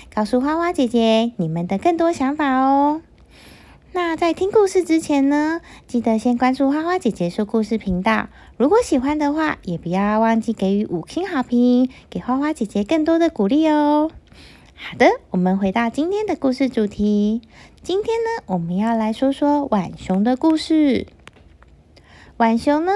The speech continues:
通常它们重五点五到九点五公斤，那有一些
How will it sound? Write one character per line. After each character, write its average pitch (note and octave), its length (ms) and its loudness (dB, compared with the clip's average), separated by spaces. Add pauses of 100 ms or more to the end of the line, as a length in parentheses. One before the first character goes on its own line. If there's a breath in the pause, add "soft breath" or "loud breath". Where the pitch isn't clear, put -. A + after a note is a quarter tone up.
(320)
通 C#4 200 0
常 A#3 480 -2
它 A#3+ 160 -2
们 A3+ 200 0
重 C4+ 380 2
五 F#3+ 180 0
点 F4 240 0
五 C#4 160 0 (160)
到 G3 220 0
九 G3 280 -2
点 E4+ 200 -2
五 D#4 100 2
公 A3+ 280 0
斤， B3+ 540 2 (380 loud breath)
那 B3 220 0
有 G3 200 0
一 C4 100 -2
些 E4 280 2